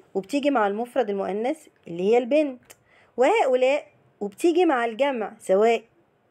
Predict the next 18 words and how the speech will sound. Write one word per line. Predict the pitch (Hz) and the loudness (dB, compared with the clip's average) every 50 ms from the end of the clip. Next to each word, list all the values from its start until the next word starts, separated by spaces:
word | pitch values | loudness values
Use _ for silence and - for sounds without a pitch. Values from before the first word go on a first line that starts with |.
| _ _ _ | _ _ _
الولاد | 202 214 214 208 202 202 202 214 233 269 262 - | -2 0 2 2 2 4 4 4 4 2 0 -2
أو | - - 185 208 | -2 0 2 2
البنات. | 226 233 226 269 277 277 285 285 269 - _ _ - - _ _ _ _ _ _ _ _ _ _ _ _ _ _ _ _ _ _ _ _ _ _ _ _ _ _ _ _ _ | 0 0 0 -2 -2 -2 -4 -6 -8 -12 _ _ -20 -20 _ _ _ _ _ _ _ _ _ _ _ _ _ _ _ _ _ _ _ _ _ _ _ _ _ _ _ _ _
وده | - 214 226 233 285 392 440 | -2 0 0 2 0 -2 -2
تدريبنا | 415 370 262 247 247 285 285 311 302 302 | -4 -2 -2 -2 -2 -2 -4 -2 0 0
على | 277 233 202 196 202 208 214 220 | 0 0 0 -2 -4 -4 -6 -4
هذا | 226 247 262 277 269 262 269 254 247 | -2 0 0 0 0 0 0 0 0
وهذه، | 240 247 233 220 208 214 208 214 214 196 185 170 - _ _ _ _ _ _ _ _ _ _ _ | 0 -2 -2 -4 -4 -4 -6 -8 -8 -8 -12 -16 -18 _ _ _ _ _ _ _ _ _ _ _
وطالب | 214 226 220 294 320 381 370 311 233 | -2 0 2 2 0 0 -2 -4 -2
مني | 262 262 277 302 311 294 - | -2 -2 -2 -2 -2 -2 -2
إن | 208 208 208 | -4 -4 -4
أنا | 208 214 214 202 | -4 -6 -6 -8
أحط | 196 - - 269 262 _ - 240 | -6 -4 -4 -4 -4 _ -4 -2
اسم | 240 262 247 - 285 | -2 -2 -2 0 -2
الإشارة | 262 220 208 208 - 240 233 247 269 285 311 | 0 0 -2 -4 0 0 2 2 2 0 0
في | 311 - 220 | -2 -6 -6
مكانه | 208 196 196 - 220 226 233 247 | -6 -6 -6 -4 -6 -4 -2 -2
المناسب. | 254 262 262 262 269 277 277 277 277 - 247 | -2 -2 -2 -2 -2 0 -2 -2 -4 -6 -8